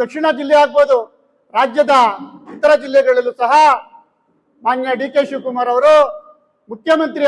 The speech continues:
ಆಗ್ತಾರೆ ಅಂತ ಹೇಳಿ ಕರ್ನಾಟಕದ ಜನ ನೂರ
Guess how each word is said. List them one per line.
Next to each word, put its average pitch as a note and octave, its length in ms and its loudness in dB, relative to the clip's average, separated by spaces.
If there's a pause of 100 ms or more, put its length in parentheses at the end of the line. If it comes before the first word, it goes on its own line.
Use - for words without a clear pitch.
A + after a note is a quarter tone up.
ಆಗ್ತಾರೆ B3 360 -4
ಅಂತ B3 200 -16
ಹೇಳಿ D#4 200 4 (800)
ಕರ್ನಾಟಕದ B3+ 600 -4
ಜನ D4 120 0 (880)
ನೂರ D4 160 0